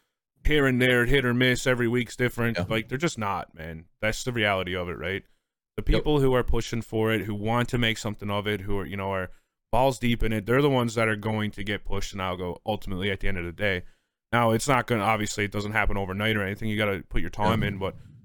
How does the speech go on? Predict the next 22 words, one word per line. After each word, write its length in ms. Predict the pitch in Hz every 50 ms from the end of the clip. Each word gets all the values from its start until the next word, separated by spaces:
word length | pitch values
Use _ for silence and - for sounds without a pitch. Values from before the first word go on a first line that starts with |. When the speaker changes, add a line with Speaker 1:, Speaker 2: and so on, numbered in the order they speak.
| _ _ -
Speaker 1:
I 40 | 113
mean, 160 | 120 117 120
like 180 | 117 117 117 104
you, 160 | 117 117 - - - - _ _ - 73 -
you 120 | - 120 123
said 200 | - 135 120 117
you 100 | 117 123
had 140 | 123 120 113
algo, 360 | 107 113 113 113 113 110 110 110
like, 200 | 113 110 107 - - _ _ _ _ _ _ _ _ _ _ _ _ _
what, 160 | - 120 110
nine 220 | 117 123 117 120 117
months 220 | 117 123 120 -
ago, 200 | - 120 123 123
and 80 | 117 117
now 80 | 117
you 120 | 113 110 110
got 160 | 113 113 113
it 60 | 110
again? 260 | 110 104 110 117 127
So, 140 | 131 - 120 110
like, 200 | 110 107 -